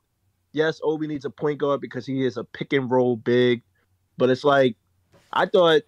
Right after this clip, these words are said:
when they drafted Obi, they was gonna do that Scary Terry trade with Randall.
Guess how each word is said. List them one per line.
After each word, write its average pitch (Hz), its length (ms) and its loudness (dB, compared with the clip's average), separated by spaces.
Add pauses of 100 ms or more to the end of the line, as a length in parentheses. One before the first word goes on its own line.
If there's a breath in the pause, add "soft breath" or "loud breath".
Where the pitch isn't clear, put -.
when 143 340 -8
they 143 140 -4
drafted 135 360 -4
Obi, 147 320 -2
they 139 140 2
was 135 140 -8
gonna 135 160 -4
do 135 160 -8
that 127 240 -4
Scary 127 360 -6
Terry 180 340 -4
trade 131 260 -6
with 120 240 -12
Randall. 160 360 0